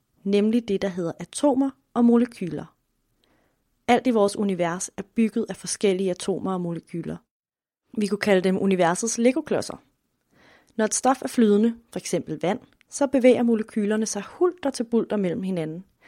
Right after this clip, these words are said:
Det er ligesom at have en stor kasse med legoklodser. Der kan man godt lige stikke en hånd ned og rode lidt rundt. Men når vand fryser til is og stivner, så sætter molekylerne sig sammen på en helt speciel måde,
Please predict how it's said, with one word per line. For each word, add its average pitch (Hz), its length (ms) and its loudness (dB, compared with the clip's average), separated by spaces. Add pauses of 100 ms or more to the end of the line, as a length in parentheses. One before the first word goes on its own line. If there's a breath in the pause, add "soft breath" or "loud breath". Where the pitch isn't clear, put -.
(340 loud breath)
Det 190 60 -6
er 165 40 -8
ligesom 208 220 4
at 208 60 4
have 190 80 0
en 185 60 -2
stor - 260 0
kasse 175 380 -2
med 185 120 -4
legoklodser. 165 600 -6 (260)
Der 202 80 -2
kan 214 100 2
man 190 80 2
godt 180 180 -2
lige 196 160 -2
stikke 180 240 -2
en 165 80 -8
hånd 180 220 -2
ned 185 220 0 (100)
og 160 380 -6
rode 180 140 2
lidt 180 160 -4
rundt. 165 340 -6 (840 soft breath)
Men 208 140 2
når 208 100 2
vand 226 300 2
fryser 220 340 -2
til - 240 -8
is - 460 -2
og 190 80 -8
stivner, 196 480 -2 (480)
så - 160 -4
sætter 254 300 2
molekylerne 226 720 2
sig 202 160 -4
sammen 262 320 -4
på 226 160 -6
en 220 80 -4
helt 311 240 -14
speciel - 380 -2
måde, 185 340 -2